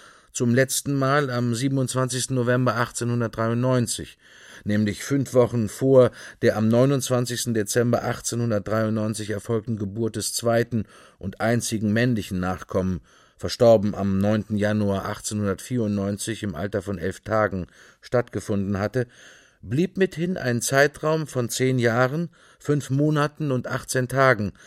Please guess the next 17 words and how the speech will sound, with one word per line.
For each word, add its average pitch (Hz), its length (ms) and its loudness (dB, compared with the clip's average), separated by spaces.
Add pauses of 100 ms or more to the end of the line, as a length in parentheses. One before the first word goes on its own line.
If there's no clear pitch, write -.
(340)
währenddessen 123 540 2
der 117 160 4
fleischliche 123 600 0
Verkehr 123 580 0
unvollständig 85 720 -4
gewesen 85 440 -6
war, 90 220 -2 (360)
ohne 120 340 4
Ejakulation 95 960 -2
des 80 160 -8
Samens 92 560 -2
in 87 160 -8
das 85 160 -6
dafür 87 300 -8
naturbestimmte 87 960 -6
weibliche 90 520 -6
Organ. 80 440 -8